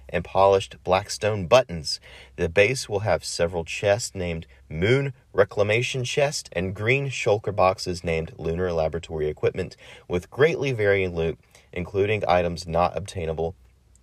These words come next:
in n-, survival normally, like spawn eggs. Cheese generates on the moon. It can be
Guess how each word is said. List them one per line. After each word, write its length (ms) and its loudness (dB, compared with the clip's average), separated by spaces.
in 200 -2
n-, 360 -8
survival 560 2
normally, 540 0
like 320 2
spawn 480 0
eggs. 400 -10
Cheese 640 0
generates 560 2
on 160 0
the 60 -2
moon. 420 0
It 140 -6
can 200 -4
be 180 -8